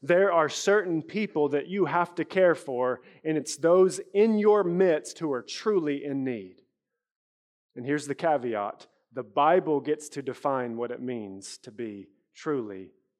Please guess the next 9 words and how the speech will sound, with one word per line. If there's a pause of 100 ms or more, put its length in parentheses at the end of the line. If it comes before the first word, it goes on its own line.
in
need. (640)
Not
our
culture, (400)
not
our
own
feelings.